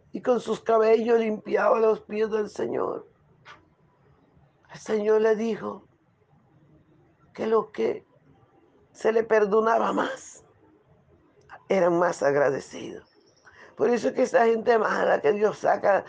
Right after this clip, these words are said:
de los peores lugares han sido malos, malos, malos. Son más agradecidos que usted y que yo,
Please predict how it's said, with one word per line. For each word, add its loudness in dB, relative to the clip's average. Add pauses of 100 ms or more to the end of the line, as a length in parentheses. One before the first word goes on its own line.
(300)
de 0
los 0
peores 2
lugares 0
han 0
sido 0 (340)
malos, 0
malos, -4
malos. -6 (680)
Son 0
más 2
agradecidos 2
que -4
usted -2
y -4
que -6
yo, 0